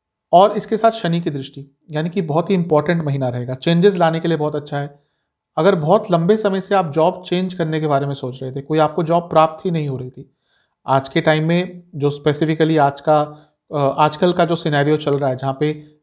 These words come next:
लेऑफ्स बहुत हो रहे हैं, वहाँ पे लोग जो जॉब कर रहे हैं उसी से थोड़ा सा, अ, इनसिक्योर हैं कि कहीं चले ना जाएं, तो जॉब चेंज करना तो अपने आप में एक बड़ी, बड़ा चैलेंज हो जाता है। लेकिन फिर भी कई ऐसे लोग हैं जो बहुत,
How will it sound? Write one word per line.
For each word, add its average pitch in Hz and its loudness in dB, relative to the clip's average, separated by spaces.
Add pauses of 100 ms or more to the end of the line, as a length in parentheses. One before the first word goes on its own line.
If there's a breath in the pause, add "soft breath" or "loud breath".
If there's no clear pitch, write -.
लेऑफ्स 165 4
बहुत 147 -4
हो 139 -2
रहे 139 -4
हैं, 147 -6
वहाँ 143 -2
पे 170 -4 (640)
लोग 160 4
जो 180 -2
जॉब 151 2
कर 160 0
रहे 170 -2
हैं 175 -2
उसी 170 -2
से 180 -2
थोड़ा 180 0
सा, 175 0 (380 loud breath)
अ, 147 0
इनसिक्योर 165 2
हैं 165 -2
कि 175 -6
कहीं 165 -2
चले 160 0
ना 147 0
जाएं, 123 -6 (300 soft breath)
तो 151 -4
जॉब 156 6
चेंज 175 0
करना 170 -2
तो 170 -2
अपने 160 -2
आप 165 2
में 165 -2
एक 151 -8
बड़ी, 151 0 (280 loud breath)
बड़ा 156 6
चैलेंज 156 -2
हो 135 -4
जाता 127 -8
है। 123 -16 (280)
लेकिन 196 0
फिर 220 2
भी 202 0
कई 185 0
ऐसे 180 2
लोग 170 0
हैं 180 -2
जो 175 -2
बहुत, 165 -2